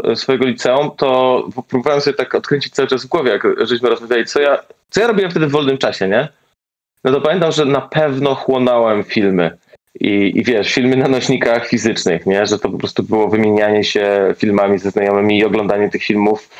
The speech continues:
po kilka razy na komputerze. E, i, i, i, i że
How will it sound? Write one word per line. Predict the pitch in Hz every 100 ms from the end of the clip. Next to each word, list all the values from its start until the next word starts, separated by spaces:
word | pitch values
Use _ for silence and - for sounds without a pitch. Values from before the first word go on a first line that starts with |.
| - _
po | -
kilka | - 120 -
razy | 104 101
na | 104 104
komputerze. | 104 101 104 95 85 - _ - _ _ _
E, | - 98 101 101 101 101 101 101 -
i, | 120
i, | 113 113 107
i, | 117 - 120
i |
że | 113